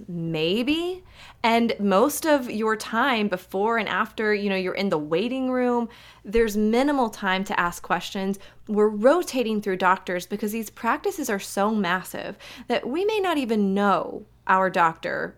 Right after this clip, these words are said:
when we're giving birth. The person that walks in, we may have never met them. That's not really great continuity of care. It's really hard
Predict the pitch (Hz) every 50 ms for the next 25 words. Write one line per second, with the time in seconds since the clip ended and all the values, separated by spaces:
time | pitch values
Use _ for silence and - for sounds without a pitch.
0 | _ _ - 185 190 196 196 190 185 170 180 170 165 165 165 156 151 - - -
1 | - 175 - 240 247 - 294 302 247 214 226 233 233 - - 220 226 233 233 269
2 | 415 640 698 640 622 622 605 587 480 440 403 403 359 285 220 202 202 - - -
3 | 57 60 - 208 - - - - - - - - _ _ _ _ - 277 349 480
4 | 466 - - - 285 285 302 330 339 330 - - 240 226 254 262 254 262 254 208
5 | - 233 214 214 - - 220 190 190 202 - 196 196 190 185 190 180 175 165 -
6 | - - 175 170 180 208 220 - 208 208 - 202 226 254 285 285 240 - 220 208
7 | 208 214 214